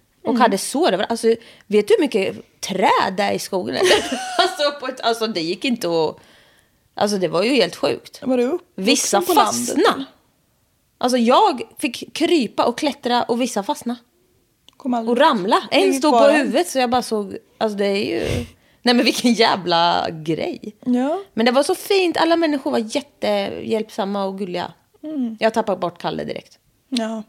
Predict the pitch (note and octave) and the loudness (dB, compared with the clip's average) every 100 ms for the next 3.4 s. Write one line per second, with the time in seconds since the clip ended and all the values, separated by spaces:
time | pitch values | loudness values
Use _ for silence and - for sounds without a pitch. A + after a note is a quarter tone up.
0 | _ - F#3 F3 F3 - - - - - | _ -8 -4 -4 -6 -8 -8 -8 -10 -12
1 | - - - F#2+ F2 G2+ F#2+ - B3+ B3 | -14 -16 -14 -12 -12 -12 -4 0 0 -2
2 | _ - - - - B3+ G#3 - - _ | _ -20 -20 -12 -4 -2 0 -2 -6 _
3 | _ - A#3+ G#3+ | _ -8 -8 -8